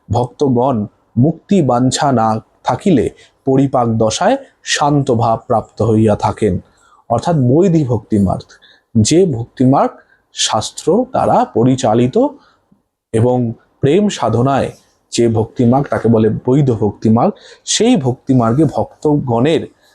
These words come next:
যদি মুক্তি বাঞ্ছা না থাকে, তারা শুধুই তাদের ইষ্টকেই চায়,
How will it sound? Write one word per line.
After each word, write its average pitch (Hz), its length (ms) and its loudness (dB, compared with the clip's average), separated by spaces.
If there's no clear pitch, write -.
যদি 127 340 2
মুক্তি 139 420 0
বাঞ্ছা 123 400 0
না 104 160 0
থাকে, - 380 -6
তারা 139 200 0
শুধুই 180 480 0
তাদের 139 420 0
ইষ্টকেই 147 580 0
চায়, 92 320 -4